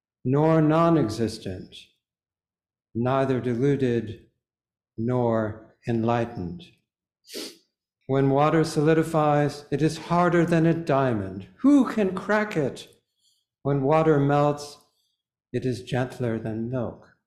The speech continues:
Who can destroy it? Do not doubt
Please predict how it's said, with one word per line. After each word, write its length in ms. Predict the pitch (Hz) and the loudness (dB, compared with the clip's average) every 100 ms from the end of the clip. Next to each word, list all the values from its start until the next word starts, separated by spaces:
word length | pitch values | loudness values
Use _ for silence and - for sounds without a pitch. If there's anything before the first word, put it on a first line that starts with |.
| _ _ _ _ _ _ _ _ _ _ _ _ _ _ _ _ _ - _ | _ _ _ _ _ _ _ _ _ _ _ _ _ _ _ _ _ -20 _
Who 200 | 175 190 | 2 2
can 160 | 180 139 | 2 -2
destroy 600 | 110 101 - - 151 131 | -4 -8 -10 -4 -2 -2
it? 380 | 90 - - - _ _ _ _ _ _ _ _ _ _ _ _ _ _ _ _ | -4 -10 -20 -20 _ _ _ _ _ _ _ _ _ _ _ _ _ _ _ _
Do 160 | 180 208 | 0 4
not 320 | 196 190 190 | 4 0 0
doubt 540 | 165 147 113 - - | 2 2 0 -4 -12